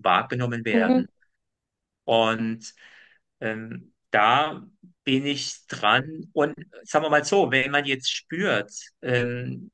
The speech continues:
Speaker 1: es läuft nicht so gut mit der Kommunikation, man wird nicht wahrgenommen,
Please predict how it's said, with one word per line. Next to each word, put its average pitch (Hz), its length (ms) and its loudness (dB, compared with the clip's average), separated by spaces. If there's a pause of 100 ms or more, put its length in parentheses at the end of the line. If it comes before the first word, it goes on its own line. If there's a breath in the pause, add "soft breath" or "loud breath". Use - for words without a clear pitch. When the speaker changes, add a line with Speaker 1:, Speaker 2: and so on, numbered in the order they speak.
(380)
Speaker 1:
es - 400 -6
läuft 156 400 0
nicht - 180 -8
so - 100 -6
gut 143 200 -10
mit 143 120 -4
der 147 100 -4
Kommunikation, 135 1040 -6 (720)
man 123 200 0
wird 135 320 -2
nicht 147 240 -10
wahrgenommen, 147 680 -2